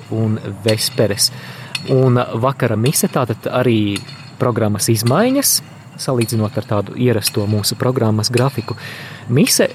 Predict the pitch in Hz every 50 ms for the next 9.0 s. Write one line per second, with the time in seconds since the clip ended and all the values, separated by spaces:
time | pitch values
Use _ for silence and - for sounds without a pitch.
0 | - - - - - - - - - 147 220 - - - 139 117 110 - - -
1 | 135 143 - - 143 123 120 110 101 - - 113 110 101 - - 101 98 95 90
2 | - - 139 147 - - 123 107 104 - - - 131 - - 226 214 214 208 190
3 | - - - - 120 113 123 131 - - 131 117 - - - - - - - 117
4 | 123 127 123 - 117 110 107 - - 110 107 110 113 110 104 104 98 92 - 101
5 | 101 - - 101 98 110 104 95 95 92 104 101 104 101 - - - - - -
6 | - - - - - 262 269 262 - 202 185 - - - - 202 208 170 135 123
7 | - - - 123 127 123 113 107 98 127 117 127 117 117 139 156 143 127 120 107
8 | - - 117 110 104 98 - - - - 226 - - - - - 113 98 98